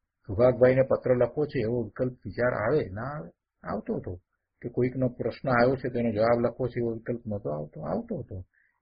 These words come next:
કે પછી હવે એમના પત્રોમાં તો ઘણી જગ્યાએ આવે છે કે અત્યારે તો અહીંયા સ્થિરતા છે અને પછી અમુક સમય પછીથી ત્યાં એ તરફ આવવાનું થશે. આ બધી વાતો કૃપાળુદેવના પત્રોમાં પણ લખેલી છે. એટલે એનો અર્થ શું થયો?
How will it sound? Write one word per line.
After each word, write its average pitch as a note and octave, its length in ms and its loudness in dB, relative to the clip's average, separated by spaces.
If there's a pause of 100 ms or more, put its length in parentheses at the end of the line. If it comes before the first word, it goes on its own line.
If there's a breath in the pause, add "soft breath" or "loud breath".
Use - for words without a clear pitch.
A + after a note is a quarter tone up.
(120)
કે B2+ 80 -2
પછી F3+ 360 0
હવે C3 400 4 (320)
એમના B2 160 0
પત્રોમાં C3+ 420 2
તો B2+ 100 0
ઘણી F3 280 2
જગ્યાએ C#3 280 6
આવે A#2 240 4
છે A2 140 -10
કે A2+ 100 -6
અત્યારે C3+ 380 2
તો C3+ 80 0
અહીંયા C3 260 2
સ્થિરતા C3 500 0
છે C3 360 0 (500)
અને A#2 140 -6
પછી C3 360 -4
અમુક C3+ 500 -4 (380)
સમય B2+ 220 2
પછીથી C3 540 -2 (760)
ત્યાં C3 260 4
એ C3+ 100 2
તરફ C3+ 260 4
આવવાનું B2+ 480 4
થશે. C#3 280 2
આ C3+ 260 4
બધી D#3 140 2
વાતો D3 400 6
કૃપાળુદેવના D3+ 720 0
પત્રોમાં G3+ 440 2
પણ A3 160 4
લખેલી G2 340 0
છે. - 140 -14
એટલે A#2+ 220 -8
એનો C3 180 -2
અર્થ D3 160 -6
શું G3+ 220 -8
થયો? F2+ 280 -10